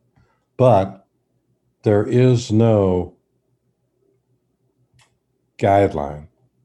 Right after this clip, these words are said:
or directive or requirement that the teams spend a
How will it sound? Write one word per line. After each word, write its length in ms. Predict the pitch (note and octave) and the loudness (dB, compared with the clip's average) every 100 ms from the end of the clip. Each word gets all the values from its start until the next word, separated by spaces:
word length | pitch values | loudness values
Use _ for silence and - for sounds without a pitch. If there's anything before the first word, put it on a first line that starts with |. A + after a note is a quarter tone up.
| - | -8
or 180 | G2 | -6
directive 720 | F2 F#2 F2 F#2 F#2+ - C#2+ D2+ _ _ _ | -4 -4 -2 -2 -4 -12 -12 -16 _ _ _
or 140 | F2+ E2+ | -6 -4
requirement 840 | F2+ - - G#2 G2 E2+ E2 E2 _ _ _ _ _ _ _ | -6 -8 -4 -2 0 -4 -8 -12 _ _ _ _ _ _ _
that 560 | F#2 F#2+ F#2+ F#2+ F#2 G2 _ _ _ | -2 2 2 0 -2 -8 _ _ _
the 80 | - | -14
teams 760 | - - G#2+ G2 F#2 F#2 - _ _ _ | -14 -6 -4 -2 -4 -6 -12 _ _ _
spend 600 | - - - G2 F#2+ F#2 | -20 -14 -6 -4 -4 -8
a 160 | F#2+ | -8